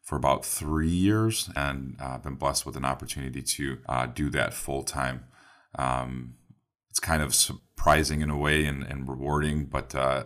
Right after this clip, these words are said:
I kind of had envisioned myself being at C C B for a very long time, but, uh, to turn away, I would rather, I would rather take advantage of this opportunity and fail, uh, so, and, and just, and move forward in that regard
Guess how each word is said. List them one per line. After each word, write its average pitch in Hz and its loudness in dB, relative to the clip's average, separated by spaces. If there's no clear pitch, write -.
I 71 -4
kind - -4
of 67 -6
had 78 0
envisioned 76 2
myself 71 0
being 80 0
at - 0
C 78 2
C 73 0
B 73 0
for 69 -4
a 67 -6
very 71 0
long 67 -2
time, 71 -2
but, 69 -4
uh, 64 -6
to - -6
turn 82 8
away, 71 2
I 73 4
would 76 0
rather, 78 4
I 82 2
would 85 4
rather 82 4
take 80 4
advantage 73 0
of 69 -6
this - 2
opportunity 69 -2
and 65 -8
fail, 82 0
uh, 65 -2
so, 65 -4
and, 67 -10
and 65 -8
just, 64 -10
and 65 -10
move 71 -2
forward 73 2
in 67 -2
that 67 -2
regard 67 0